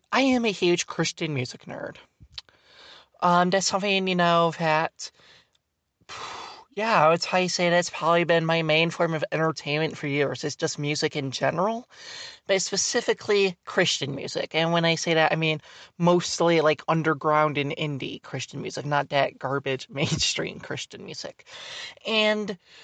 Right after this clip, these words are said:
I've, and one of my favorites, um, Christian artists for years now has been Audrey Assad. Um, she, I think she had a little bit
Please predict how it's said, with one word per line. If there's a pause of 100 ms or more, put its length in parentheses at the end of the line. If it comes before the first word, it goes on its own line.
(320)
I've,
and
one
of
my
favorites,
um,
Christian
artists
for
years
now (220)
has
been (380)
Audrey
Assad. (1500)
Um,
she,
I
think
she
had
a
little
bit